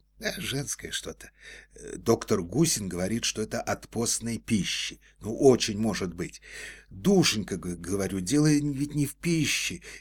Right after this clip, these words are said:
не то, что в уста, а то, что из уст, говорю. Постное, говорю, ты кушаешь, а раздражаешься по-прежнему. Э, чем плоть свою удручать, ты лучше, говорю, не огорчайся, не произноси слов. И слушать не хочет.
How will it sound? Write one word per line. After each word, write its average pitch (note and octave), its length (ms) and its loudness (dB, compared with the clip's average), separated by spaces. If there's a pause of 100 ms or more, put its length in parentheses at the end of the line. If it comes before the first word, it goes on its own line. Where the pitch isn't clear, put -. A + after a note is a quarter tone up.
не A2+ 160 0
то, D3+ 220 2
что C3 480 0
в G#2+ 100 -8
уста, B2 380 -2
а A2 40 -6
то, A#2+ 140 -6
что B2+ 220 -4
из A#2 340 -4
уст, D#3+ 280 2
говорю. F2 380 -2 (600)
Постное, A#2+ 680 2
говорю, A2+ 280 -2
ты A2 120 -4
кушаешь, A2+ 500 -2
а G#2+ 200 -2
раздражаешься A2+ 840 -2
по-прежнему. G2+ 760 -4 (360)
Э, G#2 360 -8
чем C#3+ 220 0
плоть C#3 340 4
свою C3+ 300 -2
удручать, A2+ 560 -4
ты - 100 -10
лучше, D3+ 280 -2
говорю, C#3 340 -4 (260)
не C#3+ 120 0
огорчайся, C3+ 880 -2 (280)
не C3 260 -14
произноси C#3 680 -4
слов. G2+ 460 -10 (480)
И - 60 -20
слушать D3 600 0
не C#3+ 100 -12
хочет. - 460 -12